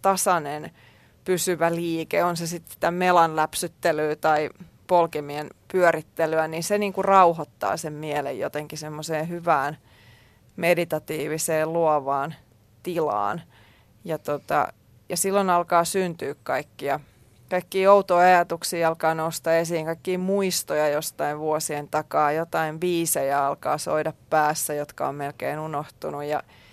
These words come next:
et ensin ehkä aivot niinku putsaa kaikkea sellaista roinaa sieltä pois, mitä sinne on kertynyt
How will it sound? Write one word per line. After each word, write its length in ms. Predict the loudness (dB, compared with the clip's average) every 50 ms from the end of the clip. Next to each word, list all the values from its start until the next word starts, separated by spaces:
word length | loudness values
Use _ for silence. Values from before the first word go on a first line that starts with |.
| -20 -20 -20 -20 _ _ _ _ _ _ _ _ -12
et 120 | -6 2 6
ensin 320 | 6 6 6 4 0 0
ehkä 300 | 0 -2 -2 4 6 8
aivot 320 | 10 10 8 6 2 0
niinku 220 | -6 -8 -6 -6 -8 -10
putsaa 520 | -8 -6 -6 -4 -2 0 2 4 4 4 4
kaikkea 540 | 4 4 4 4 4 0 -4 -2 -2 -2 -2
sellaista 640 | -2 -2 -2 0 -2 -4 -6 -6 -2 -2 -4 -4 _ _ _ _ _ _ _ _ _ _ _ _ _ _ _ _
roinaa 580 | -6 2 6 10 10 10 10 8 4 0 0 -2
sieltä 320 | -2 0 0 0 0 -2 -2
pois, 300 | 2 4 4 4 4 0
mitä 220 | -6 -6 -6 -6 -6
sinne 300 | -6 -8 -8 -6 -6 -6
on 140 | -6 -8 -10 -16 _ _ -2
kertynyt 600 | 4 6 8 8 6 6 -2 -4 -4 -4 -8 -10